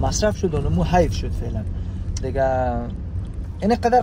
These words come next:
قصه ها شد، این قدر کارا شد. متاسفانه، متاسفانه امو که نفر گفتد، گفتد که ما در استرالیا برم باز،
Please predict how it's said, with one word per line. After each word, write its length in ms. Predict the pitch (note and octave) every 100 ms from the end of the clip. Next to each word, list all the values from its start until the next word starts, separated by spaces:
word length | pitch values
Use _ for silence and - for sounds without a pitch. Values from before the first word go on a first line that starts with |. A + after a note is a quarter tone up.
| -
قصه 220 | F#3+ G#3
ها 240 | G3 A#3
شد، 220 | A3 A3+ G3+
این 140 | G#3
قدر 220 | G#3 F#3+
کارا 320 | F3 F3+ G3+
شد. 160 | F#3 F#3
متاسفانه، 640 | F3 F3 G3+ G3+ - F#3
متاسفانه 720 | F#3 F3+ F#3 F#3 F3 F3 F#3 E3+ - - - -
امو 220 | - E3 F#3
که 460 | E3 D3+ C#3+ B2+ - - - - - - -
نفر 260 | D3 F3+
گفتد، 260 | F3 F#3 A3+
گفتد 400 | - - - -
که 60 | -
ما 180 | D#3+
در 120 | E3 C3+
استرالیا 540 | - C#3+ C#3+ D3 E3+
برم 380 | D#3+ E3+ D#3+ C#3
باز، 360 | B2+ B2 -